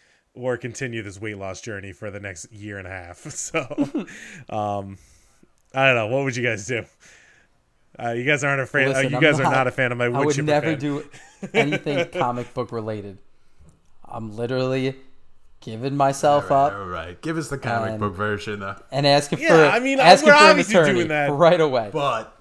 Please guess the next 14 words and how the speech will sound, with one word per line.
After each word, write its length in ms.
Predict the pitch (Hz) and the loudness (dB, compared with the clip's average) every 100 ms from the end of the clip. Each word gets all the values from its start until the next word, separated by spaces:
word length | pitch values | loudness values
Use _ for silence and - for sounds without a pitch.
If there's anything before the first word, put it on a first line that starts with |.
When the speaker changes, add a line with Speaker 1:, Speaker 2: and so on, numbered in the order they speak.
| _ - | _ -8
Speaker 3:
if 300 | 127 139 135 | -4 -4 -4
you 160 | 139 | -6
were 300 | 127 139 131 | -2 2 2
in 120 | 120 110 | 0 -4
a 60 | |
comic 440 | 110 107 95 92 - | -6 -8 -8 -10 -12
book, 280 | 90 87 _ _ - - _ | -14 -16 _ _ -20 -20 _
okay, 500 | 135 160 135 113 110 - - | -4 -2 0 -2 -4 -12 -8
let 200 | 113 175 | -4 -2
me 140 | 214 | -2
give 180 | 185 180 | 0 0
you 140 | 151 | -2
this 320 | 127 131 190 - | -2 0 0 -2
scenario. 880 | 135 123 113 110 107 101 98 101 | -6 -2 -2 -2 -4 -6 -8 -10